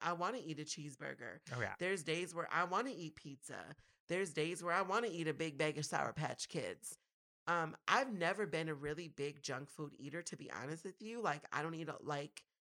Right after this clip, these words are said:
Speaker 1: 'cause people say, "Well, Shimmer, you know, you always eat all this junk food." And I'm like, "No, I don't, because I don't eat a burger, then a pizza, then a tacos and Doritos, and then drink a cola." Um, but I think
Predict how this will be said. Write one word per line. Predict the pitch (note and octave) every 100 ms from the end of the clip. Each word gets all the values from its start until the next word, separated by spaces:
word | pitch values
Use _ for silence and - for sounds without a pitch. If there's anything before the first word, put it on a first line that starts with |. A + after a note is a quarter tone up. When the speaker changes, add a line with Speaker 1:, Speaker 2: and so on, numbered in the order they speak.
| -
Speaker 1:
'cause | A3
people | B3 A3+ A#3
say, | A3 G3
"Well, | F#3
Shimmer, | F#3 G#3 G3+
you | G3 F3+ F#3+
know, | F#3 F3+
you | F3 G#3
always | F#3+ F#3+ F#3+
eat | F3+
all | F#3+
this | F3+ E3
junk | F#3 A3 -
food." | E3+ D#3+ D#3
And | D3
I'm | D3 D3
like, | D3+ -
"No, | E3 E3 C4+
I | C4+
don't, | D3 D3 D3
because | D3 E3 D#3 - - _ -
I | C#4
don't | C#4+
eat | D#3+
a | D3+
burger, | C#3 C3+ D3 C#3+
then | C#3+
a | D3
pizza, | - C#3 - C3+
then | C#3 C#3+ -
a |
tacos | - D3 C#3 C#3+ C#3+ C#3+
and | C#3+
Doritos, | D#3 D3 C#3 C#3 C#3 D3
and | C#3
then | C#3+ C#3
drink | C#3+ D3
a |
cola." | D#3 D#3+ C#3 C3+ C#3 D3 - - - _
Um, | D3+ C3+ B2+ C3+ C#3+ _ _ _ _ _ _ _ _ _ - D#3+
but | F#3 F3+ - _ -
I | G3
think | E3+ G#3 G#3+ -